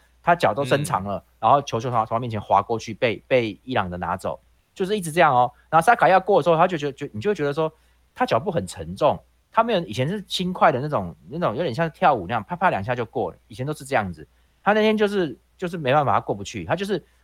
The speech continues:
Speaker 1: 好像都踩得很沉，不晓得怎么回事，不晓得是因为天气还是状态，还是说他们练习的调整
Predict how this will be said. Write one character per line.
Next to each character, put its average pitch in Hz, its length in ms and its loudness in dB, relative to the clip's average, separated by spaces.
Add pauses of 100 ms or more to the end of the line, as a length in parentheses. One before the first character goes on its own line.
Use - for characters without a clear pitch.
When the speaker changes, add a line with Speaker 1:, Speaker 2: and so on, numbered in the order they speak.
Speaker 1:
好 - 100 -10
像 196 120 -2
都 196 80 -4
踩 113 200 -2
得 104 100 -4
很 - 180 -8
沉， 80 320 -12
不 - 100 -12
晓 175 120 4
得 117 40 2
怎 113 100 -6
么 95 80 -8
回 87 140 -10
事， - 100 -16
不 214 120 -10
晓 208 100 2
得 139 100 2
是 175 140 -6
因 180 80 -4
为 190 100 2
天 175 240 -2
气 175 140 -6
还 127 80 0
是 139 80 -10
状 131 260 0
态， 113 220 0
还 113 80 0
是 147 100 -8
说 156 80 -6
他 147 120 0
们 147 100 -6
练 147 160 -4
习 107 140 -10
的 101 100 -6
调 98 240 -4
整 85 180 -8